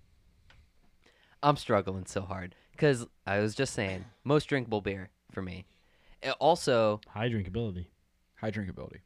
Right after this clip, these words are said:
Speaker 1: it also has some nostalgia to me
Speaker 3: Mm.
Speaker 1: because when I first started drinking beer
Speaker 2: Grade school.
Speaker 1: <laughs> when I first started drinking beer when I was in kindergarten, no, like, Bud Light Lime was, like, what stocked the shelves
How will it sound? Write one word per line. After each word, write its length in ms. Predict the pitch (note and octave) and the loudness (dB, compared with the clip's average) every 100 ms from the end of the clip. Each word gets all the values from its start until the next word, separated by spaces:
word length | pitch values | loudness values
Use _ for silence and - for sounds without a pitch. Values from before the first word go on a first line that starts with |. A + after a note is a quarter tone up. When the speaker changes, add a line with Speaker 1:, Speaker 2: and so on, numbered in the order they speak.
| - | -4
Speaker 1:
it 60 | |
also 320 | B2 C3 C3 B2+ | 0 2 2 0
has 160 | A#2+ | -2
some 240 | - A2 G#2 | -2 -4 -2
nostalgia 720 | G2+ - A2+ G#2+ A2 G2+ F2+ | -6 -4 0 2 2 -2 -6
to 200 | - G2 | -6 -8
me 320 | F#2 F2+ F#2 _ _ | -8 -12 -14 _ _
Speaker 3:
Mm. 180 | F#2 F#2 | -16 -6
Speaker 1:
because 520 | A2+ B2+ A2+ F2+ - - _ - - | -2 0 0 -2 -10 -20 _ -16 -8
when 100 | G#2 | -6
I 20 | |
first 240 | - G#2+ | -4 -4
started 200 | A#2+ G#2+ | -2 -2
drinking 300 | F#2+ G2+ F#2+ | -2 -6 -8
beer 340 | F#2 B2 G2+ F#2+ | -6 -4 -4 -4
Speaker 2:
Grade 240 | A2+ B2 A2+ | -2 -2 -2
school. 380 | - A#2 G#2+ - - _ - - - - | 0 2 2 -2 -16 _ -18 -10 -6 -2
Speaker 1:
<laughs> 680 | D3 A#2+ - - - - - | -2 -4 -10 -18 -20 -16 0
when 140 | B2+ | 4
I 120 | C#3+ | 4
first 260 | C#3 E3 - | 6 4 6
started 240 | D#3+ C#3+ | 4 4
drinking 260 | C#3 C#3 C3 | 2 0 2
beer 180 | D3 C#3+ | 4 4
when 120 | B2 | 6
I 120 | A#2+ | 4
was 100 | A2+ | 4
in 100 | A2+ | 0
kindergarten, 600 | A#2+ C#3+ G2 F#2+ F#2+ G2 - _ - - - _ _ _ _ _ | -2 -2 0 -2 -4 -6 -14 _ -20 -20 -20 _ _ _ _ _
no, 300 | D3 D3+ G2+ - _ - | -2 -2 -2 -10 _ -2
like, 360 | B2 G#2 - | 0 0 0
Bud 200 | - C3+ | 2 4
Light 200 | D3 C#3+ G#2 | 4 2 2
Lime 240 | A2 A2 | 0 0
was, 180 | G#2+ G2 | -2 -4
like, 200 | G2 - | -6 -4
what 120 | G2+ | -8
stocked 540 | - - F#2+ G#2 - - _ - | -6 -2 -2 -2 -8 -20 _ -8
the 100 | G#2+ | -6
shelves 640 | - - F#2+ F2+ F2 - | -4 -2 -2 -4 -10 -16